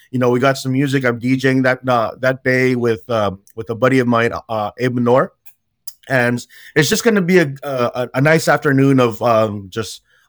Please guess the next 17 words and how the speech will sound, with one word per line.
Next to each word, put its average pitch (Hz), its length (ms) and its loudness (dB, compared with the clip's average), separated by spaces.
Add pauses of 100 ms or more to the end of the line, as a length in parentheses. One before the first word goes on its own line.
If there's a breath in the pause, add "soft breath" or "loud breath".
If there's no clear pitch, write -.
art 120 300 0
and 117 100 -4
music 113 380 -4
and 95 200 -8 (140)
different 107 220 -8
things 107 160 -6
like 98 160 -2
that. 101 240 -2 (580 loud breath)
Um, 127 640 2
we 151 200 2
also 190 480 2
have 143 600 0
what 131 200 0
is 127 120 0
called 131 340 0
Pinoy 135 380 2
Town 143 640 0